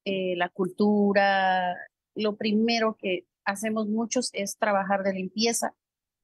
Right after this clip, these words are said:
y donde los trabajos mal pagados, eh,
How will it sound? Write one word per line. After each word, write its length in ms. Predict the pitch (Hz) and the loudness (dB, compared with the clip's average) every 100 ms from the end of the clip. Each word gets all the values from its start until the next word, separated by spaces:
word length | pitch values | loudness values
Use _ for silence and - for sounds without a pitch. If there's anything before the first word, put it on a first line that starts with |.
| _ | _
y 300 | 208 214 208 _ - | -2 -2 -2 _ -6
donde 580 | 202 233 247 269 330 - - - - | 0 4 4 4 0 -4 -20 -20 -6
los 180 | 202 202 | -4 -2
trabajos 420 | 190 202 208 214 | 0 0 0 -2
mal 280 | 208 208 214 | 0 0 0
pagados, 600 | 214 208 208 202 202 202 _ _ _ _ - | 0 2 2 0 -4 -12 _ _ _ _ -8
eh, 360 | 165 165 170 | -6 -4 -8